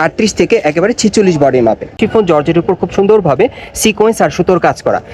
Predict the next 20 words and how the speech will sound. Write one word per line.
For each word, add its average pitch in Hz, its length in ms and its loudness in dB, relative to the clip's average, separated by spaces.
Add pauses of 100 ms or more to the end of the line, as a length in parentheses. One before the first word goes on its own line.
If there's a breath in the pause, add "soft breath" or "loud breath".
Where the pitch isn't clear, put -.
(180 loud breath)
যারা 180 220 2
শুধুমাত্র 220 320 2 (120)
সিকোয়েন্স 214 340 0
কাজের 214 220 2
পড়তে 170 240 0
চান 190 160 2
নিতে 160 180 0
পারেন। 214 220 2
প্যানেলে 165 360 2
হালকা 185 220 0 (140)
স্টোনারকে 139 380 -2
কাজ 131 260 -2
করা 127 160 2
আছে, 196 120 -4 (200)
অনেক 170 180 2 (100)
সুন্দর 127 280 2
দে-, 104 120 0
একটা - 220 -4
কালার 107 240 -2
দেখেন, 107 240 -4